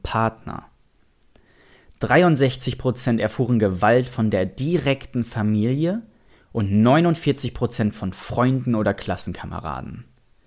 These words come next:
Immer noch achtunddreißig Prozent erfuhren Gewalt von der Verwandtschaft und zweiundfünfzig Prozent wurden in der Öffentlichkeit aufgrund ihrer Sexualität oder Gender Identity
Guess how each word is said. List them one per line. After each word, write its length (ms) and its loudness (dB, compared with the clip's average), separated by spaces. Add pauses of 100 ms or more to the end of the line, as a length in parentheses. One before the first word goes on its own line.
(760)
Immer 260 8
noch 400 2
achtunddreißig 880 0
Prozent 420 -2
erfuhren 400 0
Gewalt 360 2
von 160 -2
der 120 2
Verwandtschaft 1000 -4 (460)
und 240 -4
zweiundfünfzig 840 2
Prozent 460 0
wurden 240 2
in 80 4
der 100 4
Öffentlichkeit 560 -2
aufgrund 380 -2
ihrer 200 0
Sexualität 960 0
oder 300 -2
Gender 500 0
Identity 680 -2